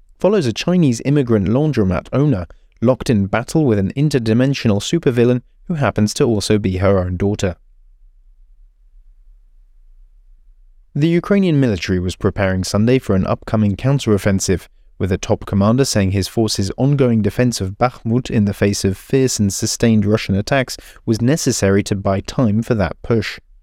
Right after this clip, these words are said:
The remarks came as British intelligence said the front line had shifted in the fight for Bakhmut, the longest and bloodiest battle of Moscow's year-long invasion, but that any further Russian advance in the devastated town would be highly challenging.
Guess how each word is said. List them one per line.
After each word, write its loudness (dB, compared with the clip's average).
The 0
remarks 2
came 2
as -2
British -2
intelligence 0
said 2
the -4
front 0
line 2
had -4
shifted -4
in 0
the 0
fight -2
for -4
Bakhmut, -2
the -2
longest 2
and 2
bloodiest -2
battle -2
of -2
Moscow's -2
year-long 0
invasion, 0
but -2
that 0
any 2
further 2
Russian 0
advance 0
in 0
the 0
devastated -2
town 0
would -2
be 0
highly -4
challenging. 0